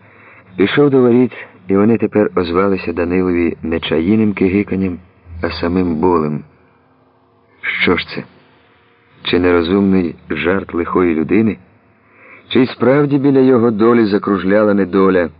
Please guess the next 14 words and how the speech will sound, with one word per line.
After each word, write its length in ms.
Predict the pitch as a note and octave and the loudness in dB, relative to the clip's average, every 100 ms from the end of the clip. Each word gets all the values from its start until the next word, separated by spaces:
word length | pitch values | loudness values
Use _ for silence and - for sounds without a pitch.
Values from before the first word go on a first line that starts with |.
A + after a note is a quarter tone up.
| _ _ _ _ _ _ _ _ _ _ - | _ _ _ _ _ _ _ _ _ _ -6
Розгубленим 760 | F#2 A#2 B2+ A#2+ D#3+ E3 D#3+ D3 | 0 2 4 4 4 4 2 0
поглядом 560 | D3 D3+ C3+ C3 C3 | 2 4 4 2 2
він 180 | A#2+ B2+ | 0 0
подивився 760 | A2+ A2+ A2+ B2 A2 A2+ A2+ G2 _ _ _ F#2 | 2 2 4 4 2 2 2 0 _ _ _ -4
на 180 | F2+ G2 | 0 2
заволохачених 840 | G2+ G2+ G2 G#2 G#2 F#2+ F#2 F2+ | 4 2 2 -2 -2 -4 -4 -2
коней, 360 | A2+ B2 B2 | 0 2 0
що 200 | A2+ - | -2 -4
кудись 400 | G2 G#2 G#2+ G2+ | -2 0 0 0
відвозили 560 | F#2 F2+ F#2 G2 F#2 F2+ | -4 -2 0 0 0 0
його 240 | F2 F2 | 0 -2
спокій 500 | E2+ - F2+ F#2 F#2 | -4 -6 -2 -2 -2
і 200 | E2+ F2+ | -6 -4
радість 580 | E2+ F2 F2 E2 - - | -2 -2 -4 -8 -10 -20